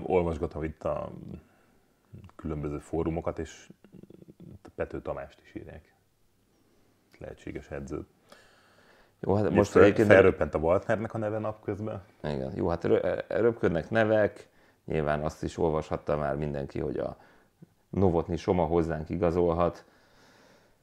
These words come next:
Speaker 2: Nem, nem tudom. Most ezek mind találgatások, ami biztos, hogy mi egy, mi egy nagyszerű Újpestet szeretnénk látni újra a pályán.
Speaker 1: Igen.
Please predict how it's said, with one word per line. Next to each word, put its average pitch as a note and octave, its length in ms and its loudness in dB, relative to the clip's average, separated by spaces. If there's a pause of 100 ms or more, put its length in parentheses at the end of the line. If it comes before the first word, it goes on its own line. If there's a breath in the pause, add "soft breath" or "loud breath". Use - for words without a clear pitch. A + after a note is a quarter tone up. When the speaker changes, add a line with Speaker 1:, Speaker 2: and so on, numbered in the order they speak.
(1300 loud breath)
Speaker 2:
Nem, E2+ 320 -4
nem F2+ 220 0
tudom. C#2 400 -6 (380)
Most - 420 -10
ezek F#2 240 2
mind A2 140 2
találgatások, G#2 880 2 (680 soft breath)
ami F#2 200 2
biztos, F#2+ 460 0
hogy E2 280 0 (2250)
mi F#2+ 120 -2
egy, F2 140 -2
mi G#2 140 4
egy F#2+ 60 6
nagyszerű F2 340 2
Újpestet D2 420 -4
szeretnénk D2 420 -6
látni D2 260 -6
újra C#2+ 220 -6
a C#2 60 -8
pályán. C2+ 400 -8 (1120)
Speaker 1:
Igen. C#2+ 280 -10